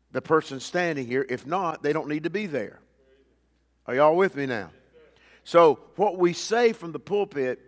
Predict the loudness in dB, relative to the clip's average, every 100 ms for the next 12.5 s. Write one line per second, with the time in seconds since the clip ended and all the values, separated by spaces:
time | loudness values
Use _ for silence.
0 | _ _ -6 -6 -2 -2 0 -2 -4 -6
1 | -4 -4 -10 0 2 4 2 -2 -6 -6
2 | -6 -4 -4 -10 -16 -20 _ _ _ _
3 | _ _ _ _ _ _ _ _ -10 0
4 | 2 2 0 -4 -4 -4 -2 -2 -2 -8
5 | -10 -12 -12 -6 -4 -2 -4 -2 -2 -2
6 | -2 -2 -2 -4 -10 -6 -4 -4 -12 _
7 | 0 2 2 -2 -8 -6 0 2 2 -2
8 | -6 -2 0 0 -4 -8 _ _ -8 -8
9 | -6 -4 -2 -2 -4 -4 0 0 0 -6
10 | -12 -18 _ _ -20 0 2 4 0 0
11 | -2 0 -4 -4 -8 -4 -4 -4 -12 -12
12 | -14 -6 0 2 0